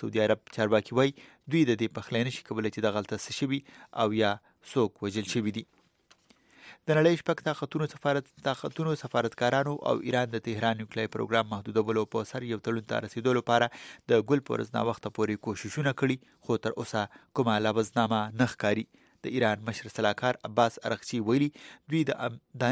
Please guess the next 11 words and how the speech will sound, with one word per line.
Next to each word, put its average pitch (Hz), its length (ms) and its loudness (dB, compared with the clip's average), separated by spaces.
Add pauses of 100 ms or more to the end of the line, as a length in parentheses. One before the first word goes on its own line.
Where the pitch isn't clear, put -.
نشي 117 260 -4
ویلي 110 240 2
چې - 440 -6 (560)
دوی 135 100 4 (120)
باقي 113 320 -2
پاتې 123 500 -2
ټولو 139 320 4
مسلو 113 400 -2
حل 110 220 -4
کولو 120 320 2
ته 104 80 2